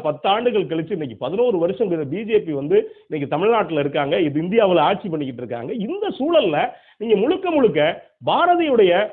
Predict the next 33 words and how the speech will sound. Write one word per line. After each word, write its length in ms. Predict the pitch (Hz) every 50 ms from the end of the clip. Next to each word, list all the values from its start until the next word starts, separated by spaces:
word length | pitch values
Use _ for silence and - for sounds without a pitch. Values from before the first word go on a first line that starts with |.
| -
அஹ், 160 | - 156 156 147
பாரதியை 440 | 139 160 220 277 311 302 285 269 233 -
கொண்டு 240 | - 202 247 240 -
போயிட்டு 260 | 190 190 160 143 - 196
ஒரு 120 | 190 156 147
ஆர் 240 | 147 208 277 330
எஸ் 120 | 370 - 285
எஸ் 160 | 262 - -
பக்கம் 280 | 185 175 175 185 156 151
நிப்பாட்டுறது 500 | 156 151 233 220 208 170 175 160 143 143
அப்படிங்கிறது 400 | 123 123 117 113 110 107 117 - - - _ _ _
அது 180 | - 110 123 127
எந்த 240 | 151 190 254 294 320
வகையிலும் 380 | 302 277 226 240 220 214 214 185
நியாயமில்லாத 600 | 156 147 156 208 226 220 214 196 185 180 160 131
செயல். 240 | - 127 120 139 - - - _ _
அது 160 | - 143 135 -
தமிழ் 300 | - - 180 294 381 403
மக்களுக்கு 440 | 359 330 254 185 220 196 185 190 185
ஊற 180 | 196 262 359 349
விளைவிக்கக்கூடிய 640 | 294 247 220 190 196 147 156 156 - 147 143 143 127 -
செயல் 220 | - 110 107 107 107
தான். 160 | 110 113 -
முழுக்க 320 | 117 156 233 294 - 285
முழுக்க 360 | 262 262 262 262 - 269 262 214
எந்த 220 | 165 160 151 147
குற்றம் 400 | - 175 170 - - 247 233 208
கண்டுபிடிக்கணும் 480 | 208 196 185 185 185 175 156 156 143 123
அப்படின்னா 260 | 120 120 123 143 170 - _ _ _
அவ்வளவு 380 | - 139 180 226 262 254 208
பேர்கிட்டையும் 380 | 165 170 180 175 160 190 165 143
குற்றம் 220 | 135 127 139 131
கண்டுபிடிக்கலாம். 460 | 120 107 101 98 92 87 85 - -